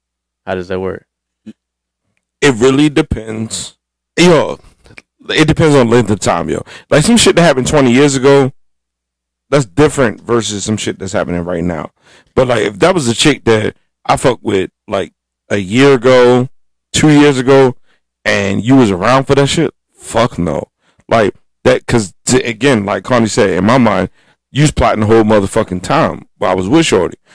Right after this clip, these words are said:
Speaker 2: But some shit that happened, like, back when we was in high school, college, and some shit happened, like, you know, people change over time. People grow up. So, I mean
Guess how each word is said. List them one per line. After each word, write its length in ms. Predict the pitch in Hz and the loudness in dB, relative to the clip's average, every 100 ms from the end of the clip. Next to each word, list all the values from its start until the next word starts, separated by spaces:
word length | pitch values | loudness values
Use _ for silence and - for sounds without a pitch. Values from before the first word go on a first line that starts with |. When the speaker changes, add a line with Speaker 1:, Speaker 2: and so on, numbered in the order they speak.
| _ _ | _ _
Speaker 2:
But 140 | - 127 | -2 0
some 140 | 220 | 2
shit 200 | 226 - | 0 0
that 80 | 127 | 0
happened, 320 | 127 117 113 | 0 0 0
like, 240 | 101 90 78 | -2 -4 0
back 280 | 117 107 | 2 2
when 360 | - 107 101 95 | 0 -2 -2 -2
we 120 | 110 | 2
was 100 | 123 | 2
in 100 | 101 | 0
high 240 | 87 104 107 | -2 0 0
school, 540 | - 95 98 90 82 _ _ _ _ | -2 -2 -2 -2 -6 _ _ _ _
college, 720 | - 120 120 110 107 - - - _ _ _ _ _ - | -4 0 2 2 0 -2 -10 -12 _ _ _ _ _ -10
and 80 | |
some 100 | - | -6
shit 220 | 101 127 104 | -2 -2 -2
happened, 420 | 101 110 104 95 | -2 -2 -2 -4
like, 240 | 90 90 | -4 -8
you 60 | - | -2
know, 80 | 131 | -2
people 260 | - 214 | 0 -2
change 320 | - 143 139 110 | -2 0 2 2
over 200 | 98 92 | 0 -2
time. 240 | 98 80 | -4 -4
People 220 | 123 113 | -4 -4
grow 340 | 90 98 107 101 | -2 0 0 -2
up. 160 | 80 - _ _ _ _ | -6 -16 _ _ _ _
So, 320 | - 135 - | 0 0 0
I 60 | 127 | 0
mean 460 | 143 131 120 95 | 2 2 2 0